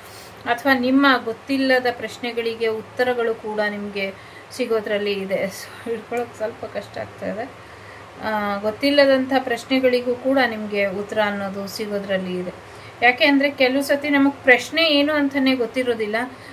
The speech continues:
but ನಮ್ಮಲ್ಲಿ ಪ್ರಶ್ನೆ ಇರುತ್ತೆ. So, ಅಂಥ ಗೊತ್ತಿದ್ದು ಗೊತ್ತಿಲ್ದಿರೋ ಹಾಗೆ ಇರುವಂಥ ಪ್ರಶ್ನೆಗಳಿಗೆ ಉತ್ತರಗಳು ಸಿಗುವಂಥ ಸಾಧ್ಯತೆಗಳು ಇದೆ.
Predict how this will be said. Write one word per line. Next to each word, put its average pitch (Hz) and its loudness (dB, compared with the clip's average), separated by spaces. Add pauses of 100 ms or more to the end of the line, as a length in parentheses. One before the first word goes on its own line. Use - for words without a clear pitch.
(140)
but 285 6
ನಮ್ಮಲ್ಲಿ 262 2
ಪ್ರಶ್ನೆ 240 -6
ಇರುತ್ತೆ. 214 -6 (160)
So, 240 2
ಅಂಥ 240 0 (100)
ಗೊತ್ತಿದ್ದು 277 -4
ಗೊತ್ತಿಲ್ದಿರೋ 247 0
ಹಾಗೆ 226 -2
ಇರುವಂಥ 220 -4
ಪ್ರಶ್ನೆಗಳಿಗೆ 233 -4 (540)
ಉತ್ತರಗಳು 254 4
ಸಿಗುವಂಥ 226 -6
ಸಾಧ್ಯತೆಗಳು 214 -4
ಇದೆ. 208 -4